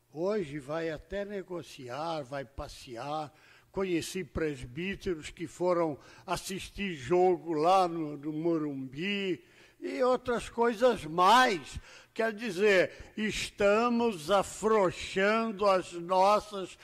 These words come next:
posições doutrinárias. E com isso, o pecado vai campeando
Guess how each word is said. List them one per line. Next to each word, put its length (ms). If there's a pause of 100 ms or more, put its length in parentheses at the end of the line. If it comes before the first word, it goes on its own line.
(280)
posições 1200
doutrinárias. 1400 (1600)
E 40
com 280
isso, 680 (1700)
o 80
pecado 1000 (480)
vai 600 (520)
campeando 1040